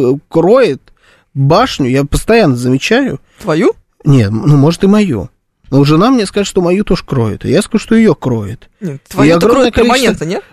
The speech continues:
Speaker 1: Да, тоже правда, да. И есть огромное количество людей, которых вокруг начинает перекрывать.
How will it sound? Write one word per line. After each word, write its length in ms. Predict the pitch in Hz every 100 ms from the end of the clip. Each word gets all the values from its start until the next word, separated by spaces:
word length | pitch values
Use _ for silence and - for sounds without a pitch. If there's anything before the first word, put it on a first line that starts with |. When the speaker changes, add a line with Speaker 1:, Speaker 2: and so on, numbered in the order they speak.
| -
Speaker 1:
Да, 200 | 160 196
тоже 220 | 208 165
правда, 300 | 147 127 117
да. 260 | 131 151 113
И 80 | 113
есть 260 | 185 240 196
огромное 400 | 170 208 254 214
количество 420 | 185 202 - 214
людей, 240 | 226 269
которых 400 | 226 147 123 117
вокруг 400 | 123 131 - 143
начинает 380 | 127 117 127 120
перекрывать. 580 | - 139 - 156 120 101